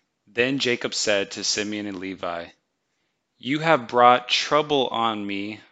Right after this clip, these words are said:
by making me repulsive among the inhabitants of the land, among the Canaanites and the Perizzites. And since my men are few in number, they will band together against me and attack me, and I will be destroyed,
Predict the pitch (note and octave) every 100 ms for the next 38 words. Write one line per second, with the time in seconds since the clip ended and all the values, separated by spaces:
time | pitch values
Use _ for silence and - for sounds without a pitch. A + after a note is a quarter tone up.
0 | _ _ A2+ A2 A2+ C3+ D#3 - A#2+ G#2+
1 | G#2 G2+ G#2+ - - - C#3 D#3+ - D#3+
2 | D#3+ D#3+ - - _ _ _ A#2+ A2+ A2+
3 | A2+ G#2 G2+ F#2+ A2+ C#3+ D3+ - D3+ -
4 | G#2+ G2+ F#2+ A2 B2+ C#3+ D3 C#3 - A2
5 | G#2+ A2 A2 G2 F#2 - - C3 C#3+ D3
6 | D3+ D3+ - - - - _ _ _ _
7 | A#2+ B2+ A#2+ B2 A2+ F#2+ F#2 E2+ - -
8 | - - _ _ _ _ _ - G#2+ G2
9 | F#2+ - A2+ C3+ D3+ C#3+ C#3+ C3+ C3 C3
10 | - B2+ C3+ C3+ B2+ A#2+ B2 A#2 G2 F#2+
11 | - _ _ _ A2 A#2 G#2 G#2+ A#2 C3+
12 | B2+ B2+ B2+ C3 B2+ A2 G#2+ G2+ - G2
13 | F#2+ G2+ F#2 - A#2 A#2+ - G#2 G2 G2
14 | G2 F#2 F2 - A2 G#2